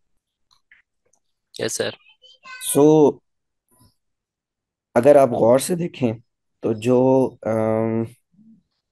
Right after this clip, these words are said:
Speaker 2: equation सीआर ने बताई थी अभी हमें यहाँ पर, A plus B plus ई,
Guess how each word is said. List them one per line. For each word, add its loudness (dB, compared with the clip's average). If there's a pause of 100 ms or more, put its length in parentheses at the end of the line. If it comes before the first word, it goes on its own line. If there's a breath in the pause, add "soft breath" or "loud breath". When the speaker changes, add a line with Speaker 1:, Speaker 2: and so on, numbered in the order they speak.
(720)
Speaker 2:
equation -4
सीआर 0
ने -4
बताई -6
थी -6
अभी -8
हमें -8
यहाँ -8 (100)
पर, -4 (720)
A 2
plus 0
B 0
plus -6
ई, 2